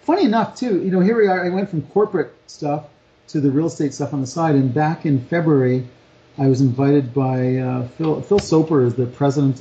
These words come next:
of, um, Royal LePage Canada, a division of, um, Brookfield. And I had the pleasure and opportunity to work with the top, uh, seventy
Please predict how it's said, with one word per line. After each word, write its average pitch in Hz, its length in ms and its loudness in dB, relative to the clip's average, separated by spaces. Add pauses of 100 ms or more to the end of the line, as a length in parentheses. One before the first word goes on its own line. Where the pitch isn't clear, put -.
of, 120 360 -4
um, 120 460 0
Royal 139 200 4
LePage 131 340 -2
Canada, 143 440 0
a 135 140 -6
division 123 460 -2
of, 113 220 -6
um, 120 260 -4
Brookfield. 135 420 0 (680)
And 135 440 2
I 135 160 0
had 147 180 0
the 139 360 2 (200)
pleasure 160 320 -2
and 143 80 2
opportunity 139 520 -2
to 120 80 -2
work 127 280 -4
with 131 200 -8
the 123 320 -2
top, 143 360 -6 (240)
uh, 135 140 0
seventy 139 720 2